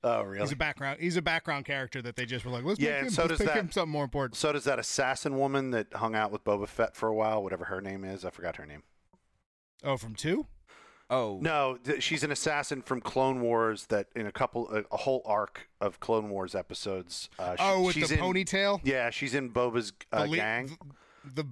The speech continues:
Speaker 2: the leader of Boba's gang?
Speaker 1: Yeah,
Speaker 2: Yeah, I
Speaker 1: she,
Speaker 2: remember
Speaker 1: she
Speaker 2: her.
Speaker 1: shows up in that pod racing scene. You s-, you can see her.
Speaker 2: I, I didn't know that. That's cool.
Speaker 3: Oh, we,
Speaker 1: Yeah.
Speaker 3: we talking about, uh,
Speaker 2: Um, all right. S-, s-, so get back into the thing that, that we, that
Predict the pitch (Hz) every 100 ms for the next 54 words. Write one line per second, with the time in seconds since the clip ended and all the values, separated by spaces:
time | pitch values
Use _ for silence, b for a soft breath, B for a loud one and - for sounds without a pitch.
0 | 127 156 147 160 165 165 156 156 156 131
1 | 156 156 131 113 110 117 143 127 - 135
2 | - 120 110 - 110 101 98 - 101 92
3 | 90 87 87 - 87 82 78 _ 90 -
4 | - 92 85 78 - 85 - _ _ _
5 | _ _ _ - 127 139 123 139 139 135
6 | 117 123 101 120 - 95 131 135 82 -
7 | 123 135 113 104 98 98 170 165 160 151
8 | - - - 202 160 - 143 - - -
9 | _ - - 190 170 - 226 - 254 247
10 | 202 156 156 180 160 135 - 139 127 127
11 | 123 123 120 127